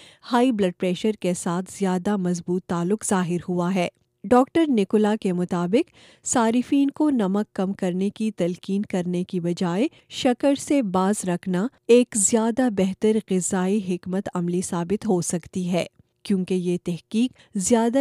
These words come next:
شکر کھانے کی وجہ سے انسانی صحت کو لاحق خطرات کا ایک واضح ثبوت ہے۔ سائنسدانوں نے بتایا ہے کہ جسم میں شکر کی بلند سطح دماغ کے ایک اہم حصے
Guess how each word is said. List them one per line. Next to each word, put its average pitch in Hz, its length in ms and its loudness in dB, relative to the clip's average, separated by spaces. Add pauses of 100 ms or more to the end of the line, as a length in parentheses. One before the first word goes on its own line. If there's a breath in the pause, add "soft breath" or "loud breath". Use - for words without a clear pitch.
شکر 220 420 -2
کھانے 190 360 -2
کی 185 200 -6
وجہ 175 340 0
سے 220 260 -2 (380 soft breath)
انسانی 254 600 2
صحت 196 400 0
کو 214 180 4
لاحق 196 460 0
خطرات 175 600 -6
کا 214 160 -2
ایک 185 380 -4
واضح 185 400 0
ثبوت 175 520 -4
ہے۔ 185 140 -2 (420 soft breath)
سائنسدانوں 285 580 2
نے 349 120 0
بتایا 233 500 2
ہے 240 140 4
کہ 214 140 0
جسم 190 360 -2
میں 214 200 2
شکر 190 500 -4
کی 208 140 -2
بلند 175 460 -2
سطح 175 400 -6 (400 loud breath)
دماغ 226 460 2 (100)
کے 285 160 0
ایک - 360 -2 (120)
اہم 226 300 0 (140)
حصے 208 320 -2